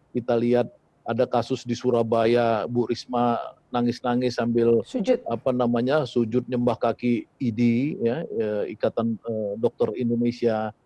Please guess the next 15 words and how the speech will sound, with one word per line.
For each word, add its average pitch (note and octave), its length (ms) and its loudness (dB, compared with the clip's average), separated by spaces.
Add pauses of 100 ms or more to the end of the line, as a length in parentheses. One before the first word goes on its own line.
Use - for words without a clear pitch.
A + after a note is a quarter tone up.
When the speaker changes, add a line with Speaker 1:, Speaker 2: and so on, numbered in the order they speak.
(380)
Speaker 1:
Itu F3+ 240 -4
kan G3+ 100 2
sebenarnya E3+ 400 2
fenomena C#3+ 540 2
di C#3 80 2
mana B2+ 240 0
kita B2+ 160 -6
udah B2 240 2
gagal G#2+ 640 0 (160)
ya A#2 320 -6
dalam A2+ 480 -2 (400)
menangani B2 680 0
pen-, A#2+ 380 -2
pandemik G#2+ 480 -2
ini. F#2 320 -16